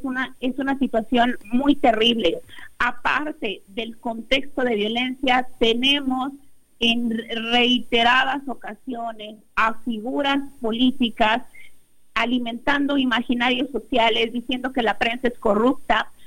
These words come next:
que la prensa es opositora, que es amarillista.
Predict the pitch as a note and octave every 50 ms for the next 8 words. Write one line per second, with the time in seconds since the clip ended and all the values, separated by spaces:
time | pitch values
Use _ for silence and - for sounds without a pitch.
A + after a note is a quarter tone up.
0 | - - - - A#3+ A3+ A3 A3 G#3+ - A#3 A#3+ B3+ - A3+ A3 A#3 A#3 - A#3+
1 | A#3+ - G3 G#3+ - A3 G#3 - B3+ A#3+ A#3 A#3+ A3 G#3+ A#3 A#3+ - - A3 A3
2 | A3+ A#3 A#3 A#3 - A#3+ A#3 A3 F#3+ F#3 F#3 F#3 F#3 G3 G#3+ G#3+ G3+ - - -
3 | C3 -